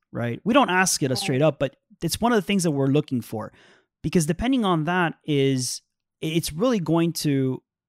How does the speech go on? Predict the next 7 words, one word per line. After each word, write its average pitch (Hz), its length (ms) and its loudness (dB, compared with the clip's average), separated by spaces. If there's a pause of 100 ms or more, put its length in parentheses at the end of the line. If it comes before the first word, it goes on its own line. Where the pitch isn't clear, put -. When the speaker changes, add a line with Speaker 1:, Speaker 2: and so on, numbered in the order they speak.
(160)
Speaker 1:
formulate 147 880 0
how 160 420 0
the 143 180 -2
documents 135 600 -2
are 127 80 -4
created. 123 560 -2 (400)
Um, 120 460 0